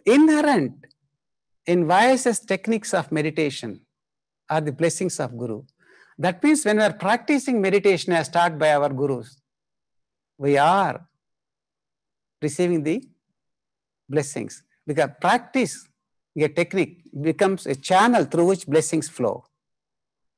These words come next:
It's like this. close your palms and say, "Please give me, give me." How much you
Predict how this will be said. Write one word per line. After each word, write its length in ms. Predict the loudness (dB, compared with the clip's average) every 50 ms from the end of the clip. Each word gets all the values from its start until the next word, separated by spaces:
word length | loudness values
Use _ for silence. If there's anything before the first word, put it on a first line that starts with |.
| _ _ _ _ _ _ _ _ _ _ _ _ _ _ _ _ _ _
It's 180 | 0 2 4
like 180 | 4 4 4 4
this. 300 | 4 2 2 0 -6 -14 _ _ _ _ _ 2
close 260 | 4 6 6 6 6
your 160 | 4 4 4 2 2
palms 380 | 0 0 0 -2 -4 -8 -12 -18 _ _ _ _ -2
and 140 | 0 0 2 2
say, 80 | 0 -2 -2 -6 _ _ _ _
"Please 240 | 0 0 0 0 -2
give 240 | 0 0 2 2 2 4 2
me, 80 | 2 0 0 -2 0
give 140 | 0 2 2 2 2
me." 80 | 0 0 -2 -8 -12 -6 -2
How 100 | 0 2 2 2
much 140 | 2 0 -2
you 40 | -2